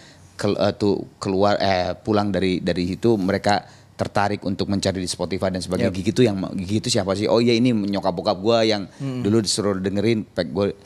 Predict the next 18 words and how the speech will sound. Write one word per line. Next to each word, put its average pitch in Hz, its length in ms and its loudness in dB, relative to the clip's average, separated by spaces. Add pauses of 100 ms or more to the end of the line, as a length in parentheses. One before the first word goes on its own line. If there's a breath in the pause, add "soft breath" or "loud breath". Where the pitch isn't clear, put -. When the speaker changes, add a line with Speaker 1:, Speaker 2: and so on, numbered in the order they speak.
(540 loud breath)
Speaker 1:
Itu - 180 0
ju-, 147 220 4
yang 117 240 2
justru 113 260 0
yang 110 160 4
bikin 104 300 -2
kita 95 180 -4
tuh 120 140 -2
nggak 98 160 0
bosen 101 460 0
gitu. 85 160 -10
Udah 98 160 0
gitu 113 140 0
kan 156 280 0 (420)
keliling 113 380 2
daerah 107 320 2
tuh 143 120 -6
kan 180 200 0